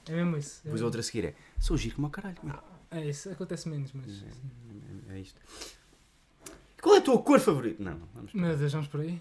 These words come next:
Speaker 2: Não.
Speaker 1: Podemos ir.
Speaker 2: Vamos, vamos.
Speaker 1: Qual é o
Speaker 2: Estamos a
Speaker 1: teu
Speaker 2: ficar tão
Speaker 1: signo?
Speaker 2: motivados. O meu signo
Speaker 1: <laughs>
Speaker 2: é peixe, não é?
Speaker 1: É, és tão peixe.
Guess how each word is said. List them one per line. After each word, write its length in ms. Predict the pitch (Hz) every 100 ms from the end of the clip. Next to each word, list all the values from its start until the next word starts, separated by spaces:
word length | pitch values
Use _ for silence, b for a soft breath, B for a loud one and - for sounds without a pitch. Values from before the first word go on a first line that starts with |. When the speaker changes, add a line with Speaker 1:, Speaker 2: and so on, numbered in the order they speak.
| -
Speaker 2:
Não. 320 | 101 90 82 - -
Speaker 1:
Podemos 240 | 147 151 175
ir. 100 | -
Speaker 2:
Vamos, 200 | - -
vamos. 160 | 90
Speaker 1:
Qual 580 | 87 - - - _ 131
é 40 | 135
o 0 |
Speaker 2:
Estamos 0 |
a 40 |
Speaker 1:
teu 80 | 277
Speaker 2:
ficar 80 | 110
tão 80 | 175
Speaker 1:
signo? 120 | 156
Speaker 2:
motivados. 400 | 85 82 - - -
O 60 |
meu 120 | 240 240
signo 340 | - 175 143
Speaker 1:
<laughs> 400 | 247 240 240 -
Speaker 2:
é 240 | 226 220 -
peixe, 680 | 269 262 233 - 151 143
não 120 | 104 156
é? 120 | - - -
Speaker 1:
É, 260 | 180 156 170 170
és 120 | 170
tão 160 | - 196
peixe. 460 | 175 160 - -